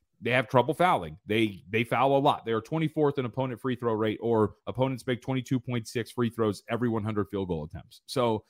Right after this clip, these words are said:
they're pretty, uh, low on that end. It's not a perfect team by any stretch, but there are actually a lot of really, like, strong points that you can look at and say, "They have this.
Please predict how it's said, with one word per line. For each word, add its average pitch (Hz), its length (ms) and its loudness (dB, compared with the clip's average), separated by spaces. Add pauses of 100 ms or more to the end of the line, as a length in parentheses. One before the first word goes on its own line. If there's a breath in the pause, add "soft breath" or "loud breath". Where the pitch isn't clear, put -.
(160)
they're 120 120 4
pretty, 147 260 2
uh, 156 60 4
low 165 300 6
on 113 100 4
that 95 160 -2
end. - 100 -16 (320)
It's - 100 -14
not 190 100 -2
a 156 40 -2
perfect 175 480 -2
team 160 220 -2
by 113 120 -2
any 117 220 -4
stretch, - 500 -6 (440)
but 127 180 2
there 151 140 6
are 170 120 6
actually 165 340 0
a 135 40 6
lot 120 300 6
of 160 120 2
really, 143 280 4
like, 123 240 0
strong 98 480 -2
points 117 360 -4
that 98 80 -10
you 113 120 -4
can 127 180 -6
look 113 180 0
at 82 260 -10
and 110 140 -8
say, 95 340 -4 (200)
"They 147 160 4
have 156 380 -2
this. 87 340 -10